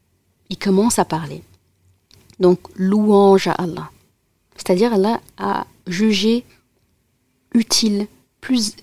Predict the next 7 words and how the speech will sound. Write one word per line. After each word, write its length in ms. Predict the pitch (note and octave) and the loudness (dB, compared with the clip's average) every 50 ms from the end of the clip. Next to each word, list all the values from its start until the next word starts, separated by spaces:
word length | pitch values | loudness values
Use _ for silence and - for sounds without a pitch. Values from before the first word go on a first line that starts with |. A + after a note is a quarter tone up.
| - - | -16 -12
très 260 | - - C4 C4+ B3 | -6 -2 0 2 2
important, 440 | B3 A#3 A#3 A3 - - F#3 F3+ F#3+ _ _ _ _ _ _ - | 2 0 0 -4 -4 -4 -6 -6 -6 _ _ _ _ _ _ -8
plus 280 | - - D4 C#4+ B3 | 0 4 4 4 4
important 480 | C4 A3+ - G#3+ - - - F#3+ F#3 F#3+ _ _ _ _ _ _ _ _ - | 2 0 -2 -6 -8 -6 -6 -6 -6 -6 _ _ _ _ _ _ _ _ -4
et 180 | - G3+ F#3+ F#3 | 0 2 2 2
primordial, 760 | F#3 - - - - D4+ C4 A#3 G#3 F#3 E3+ F3 D#3+ D#3+ D#3+ - _ _ _ _ _ _ _ _ _ - | 2 -2 -4 2 4 4 4 4 2 2 0 0 -2 -2 -6 -10 _ _ _ _ _ _ _ _ _ -6
même 300 | - G3 G#3 A#3 A#3+ A3+ | -2 0 2 4 2 2